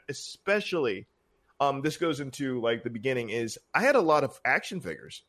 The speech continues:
when I was growing up, too. And I got, I collected, I had boxes of random action figures and random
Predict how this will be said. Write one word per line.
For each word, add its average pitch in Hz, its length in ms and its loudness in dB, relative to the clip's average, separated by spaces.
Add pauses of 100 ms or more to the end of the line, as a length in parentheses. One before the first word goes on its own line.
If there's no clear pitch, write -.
(320)
when 120 140 -2
I 117 120 0
was 110 160 -2
growing 107 260 -2
up, 92 180 -8
too. 160 300 -2 (540)
And 139 520 0
I 139 120 2
got, 139 300 2 (520)
I 151 380 4
collected, 123 800 -2
I 107 100 -8
had 104 220 -4 (160)
boxes 113 800 0 (400)
of 104 240 0
random 151 460 4
action 123 400 0
figures 117 400 0
and 98 140 -8
random 151 460 0